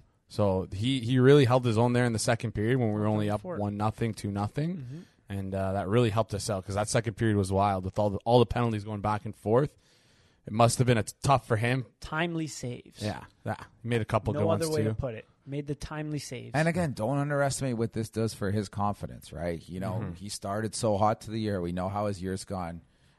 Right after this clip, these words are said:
Speaker 3: Made the All-Star game, and then it just kinda started to trail. Rib
Speaker 2: Yeah.
Speaker 3: injury, missed a couple games, and he's, they've really eased him back into action,
Speaker 2: Mm-hmm.
Speaker 3: right?
Speaker 2: Yeah.
Speaker 3: He's hasn't been a real heavy workload, but he's played enough games to be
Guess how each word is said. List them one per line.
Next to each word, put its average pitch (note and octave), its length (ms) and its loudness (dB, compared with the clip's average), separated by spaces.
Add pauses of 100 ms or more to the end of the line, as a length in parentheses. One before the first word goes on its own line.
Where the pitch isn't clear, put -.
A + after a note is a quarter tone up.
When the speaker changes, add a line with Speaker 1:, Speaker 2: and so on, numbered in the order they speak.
(220)
Speaker 3:
Made G2 220 -4
the G#2+ 100 0
All-Star G#2+ 500 0
game, E2 340 -6
and E2+ 120 -10
then E2 120 -12
it E2 60 -14
just - 180 -12
kinda F#2+ 260 -6
started F#2+ 340 -6
to - 60 -20
trail. A2 480 -4 (720)
Rib A#2+ 180 0
Speaker 2:
Yeah. C#3 80 6
Speaker 3:
injury, C3 400 0
missed A#2+ 260 -2
a - 40 -14
couple A2 220 -2
games, B2 260 -4
and B2+ 120 -6
he's, C#3 220 -6
they've F3 280 0
really F3+ 320 -2
eased E3 260 -6
him A#2 140 -4
back A#2+ 280 0
into G2+ 220 -8
action, A2+ 420 -4
Speaker 2:
Mm-hmm. - 80 -8
Speaker 3:
right? G#2+ 160 -4
Speaker 2:
Yeah. A2+ 120 -6
Speaker 3:
He's C#3+ 260 -8 (440)
hasn't C#3 280 -6
been D3+ 140 -2
a A#2+ 260 -4
real B2 240 -8
heavy B2+ 400 -6
workload, B2+ 480 -4
but F#2+ 80 -14
he's F2+ 100 -16
played A#2 380 -12 (140)
enough G#2 280 -12
games B2+ 300 -6
to A#2 100 -12
be A2+ 380 -4